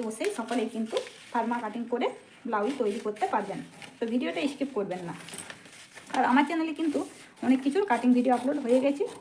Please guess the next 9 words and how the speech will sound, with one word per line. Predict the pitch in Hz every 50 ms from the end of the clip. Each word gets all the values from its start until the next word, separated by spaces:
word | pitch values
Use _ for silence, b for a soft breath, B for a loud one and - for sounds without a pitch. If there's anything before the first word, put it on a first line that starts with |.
| - - -
চাইলে | 226 220 233 269 269
আমার | 240 226 226 -
চ্যানেলে | 226 226 226 233 226 214
আপনারা | - 220 226 269 392 - - - - -
ভিজিট | 240 233 226 240 - -
করতে | 214 214 - 370 415 -
পারেন। | 226 202 - - - - - - - - - - - - - - - - - - - - - - - - - - - - - - - - - - - - - - - - - - - - - - - - - - - - - - - - - - - - - - - - - - - - - - - -
এখন | 262 277 285 285
আমি | 285